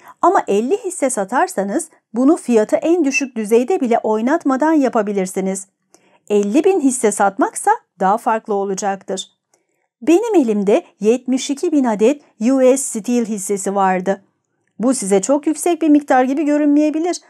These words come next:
ama satış yaparken mutlaka kağıt üzerinde onca yüksek görünen karın bir miktarını silip süpürecektir. Ve bu kayıp sizi bankadaki nakit paranızı kaybetmiş kadar üzecektir. Toplam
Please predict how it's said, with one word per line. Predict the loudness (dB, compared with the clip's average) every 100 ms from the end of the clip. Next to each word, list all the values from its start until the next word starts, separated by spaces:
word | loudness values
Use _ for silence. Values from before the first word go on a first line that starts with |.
| -12
ama | -4 -2
satış | -2 -2 -4 -2
yaparken | -2 0 0 2 0 0
mutlaka | -2 -2 -2 0 -2
kağıt | 0 0 0
üzerinde | -2 -2 -2 0 -2 -2
onca | -4 -4 -2 -2
yüksek | -2 -6 -4 -4 -2
görünen | -2 0 0 0
karın | 2 2 2 -2 -2
bir | 0
miktarını | 0 0 0 0 -2 -4
silip | -6 -6 -6
süpürecektir. | -10 -10 -8 -2 -2 -2 -4 -8 -10 _ _ _ _ -4
Ve | 0 2
bu | 0
kayıp | 0 2 2 0 _ _
sizi | -4 0 2
bankadaki | 2 2 0 -2 -2 -4
nakit | -6 -6 -6
paranızı | -2 -2 -4 -8 -4
kaybetmiş | 0 0 -2 -2 -4 -2
kadar | -2 2 2
üzecektir. | 0 -4 -4 -2 -4 -6 -10 -10 _ _ _ _ _ _ _ _ _ _
Toplam | 0 0 2 0 -2